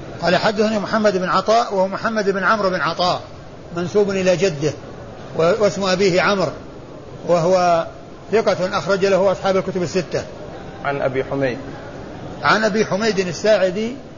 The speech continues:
Speaker 1: وهو صحابي مشهور، اسمه المنذر بن سعد بن المنذر،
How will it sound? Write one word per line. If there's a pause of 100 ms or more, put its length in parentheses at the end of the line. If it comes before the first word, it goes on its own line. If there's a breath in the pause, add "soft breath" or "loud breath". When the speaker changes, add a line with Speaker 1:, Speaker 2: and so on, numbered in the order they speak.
(640)
Speaker 1:
وهو (480)
صحابي
مشهور، (480)
اسمه
المنذر
بن
سعد
بن
المنذر،